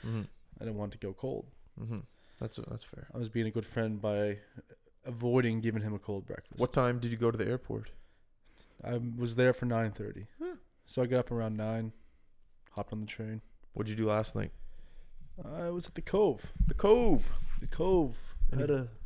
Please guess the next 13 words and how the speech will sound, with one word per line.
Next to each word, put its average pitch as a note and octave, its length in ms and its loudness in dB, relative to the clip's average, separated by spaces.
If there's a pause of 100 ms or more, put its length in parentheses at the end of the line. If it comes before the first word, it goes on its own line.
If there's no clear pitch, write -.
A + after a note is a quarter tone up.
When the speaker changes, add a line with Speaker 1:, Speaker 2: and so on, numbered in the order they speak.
Speaker 2:
had D3 140 0
a C#3 60 6
couple C#3 500 2
Steamworks. E3 800 2 (240)
Good C#3+ 180 -2
beer. C#3+ 260 4 (580)
Speaker 1:
That's - 140 -12
good. A#2 240 -8
Speaker 2:
Couple B2+ 240 -6
Steamworks. C3+ 600 -2
Had B2+ 120 -6
a A#2 40 -8
sandwich. - 760 -6